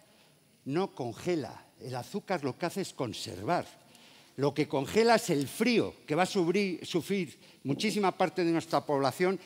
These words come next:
con un incremento de los costes energéticos del cuarenta por ciento. Eso sí que con-, eso sí que congela, señor Zeta. Eso sí que se congela.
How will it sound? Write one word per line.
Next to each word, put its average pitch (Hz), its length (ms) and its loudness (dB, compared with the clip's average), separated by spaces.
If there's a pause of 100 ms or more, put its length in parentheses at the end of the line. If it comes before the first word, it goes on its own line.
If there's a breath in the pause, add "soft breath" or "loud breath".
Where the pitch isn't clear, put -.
(220 loud breath)
con 156 200 2
un 220 140 2
incremento 185 640 2
de 170 60 4
los 156 160 0
costes 175 380 -2
energéticos 151 640 0
del 143 120 0
cuarenta 165 440 2
por 117 160 0
ciento. 143 400 2 (280 loud breath)
Eso 254 320 8
sí 294 280 12
que 247 200 6
con-, 185 220 6 (320)
eso 254 340 10
sí 277 120 10
que 247 160 8
congela, 180 560 10
señor 135 300 2
Zeta. - 340 4 (840)
Eso 269 240 12
sí 240 140 8 (160)
que 226 140 8
se - 580 4
congela. 170 400 6